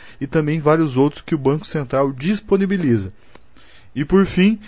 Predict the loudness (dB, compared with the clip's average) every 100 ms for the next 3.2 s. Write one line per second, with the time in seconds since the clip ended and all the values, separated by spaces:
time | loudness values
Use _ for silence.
0 | -16 -6 -6 -6 -2 0 2 2 0 0
1 | 2 2 2 2 2 0 0 2 2 0
2 | -8 -4 -2 -2 -2 0 0 0 0 2
3 | 0 -4